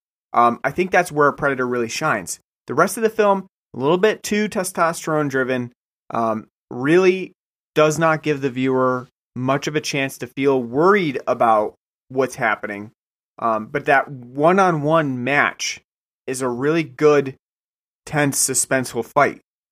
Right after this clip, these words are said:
which I think works the best in the movie. Um, and it doesn't waste a lot of time on things. You know, we do need them to set the traps. We need the expectation of what the, the Predator will do. So Arnold is kind of thinking ahead of,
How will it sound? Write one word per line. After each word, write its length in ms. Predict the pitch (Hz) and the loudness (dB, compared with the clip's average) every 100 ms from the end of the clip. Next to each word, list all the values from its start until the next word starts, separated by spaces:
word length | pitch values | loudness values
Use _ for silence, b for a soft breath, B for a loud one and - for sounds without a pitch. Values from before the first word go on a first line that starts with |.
| _ | _
which 140 | - 160 | -6 -4
I 80 | |
think 280 | 147 147 135 | -4 -4 -2
works 340 | 127 127 - - _ _ _ _ _ - - | -2 -2 -4 -16 _ _ _ _ _ -20 -8
the 80 | 123 | -6
best 440 | 131 131 135 - | 2 2 2 -6
in 80 | 117 | -6
the 80 | 104 | -6
movie. 460 | 113 135 120 65 - _ _ _ - | -4 -4 -4 -10 -14 _ _ _ 0
Um, 320 | 123 117 117 | 4 4 2
and 140 | 143 | 0
it 120 | 147 147 | 0 4
doesn't 540 | 160 175 170 139 - | 2 4 0 -2 -8
waste 400 | 131 139 170 - | 0 4 6 4
a 60 | 170 | 4
lot 220 | 151 147 | 4 4
of 120 | 131 | 2
time 360 | - 151 156 135 | -2 0 2 2
on 120 | 113 | 0
things. 380 | 120 110 110 - | 0 -2 -4 -4
You 60 | |
know, 80 | 117 | -4
we 160 | 110 120 | -2 -4
do 260 | 120 170 | 2 4
need 300 | 175 147 123 | 4 2 0
them 300 | 123 110 101 - | -2 -4 -6 -12
to 100 | 135 | -6
set 240 | - 127 - | -4 -4 -6
the 60 | |
traps. 440 | - - - - 131 | -10 -8 -8 -6 -2
We 100 | 131 | 2
need 340 | 160 151 - _ _ _ _ 127 | 4 2 0 _ _ _ _ 0
the 160 | 127 | 2
expectation 640 | 120 - 123 - 123 - 110 | 2 2 -4 -2 -4 -4 -6
of 140 | 110 | -4
what 220 | 117 110 - | -2 -4 -2
the, 280 | 110 104 - _ _ _ _ | -2 -2 -4 _ _ _ _
the 160 | 123 127 | -6 -4
Predator 400 | - 147 139 127 | 2 2 4 2
will 360 | 117 139 143 | 4 4 4
do. 280 | 117 139 131 | 4 0 0
So 180 | 120 117 | 2 2
Arnold 360 | 120 131 123 120 | 4 4 2 0
is 180 | 110 - | -4 -2
kind 180 | 135 | 0
of 80 | 120 | 0
thinking 320 | 151 135 120 113 | -4 -4 -2 -2
ahead 260 | 135 139 | 2 2
of, 220 | 107 - | 2 -2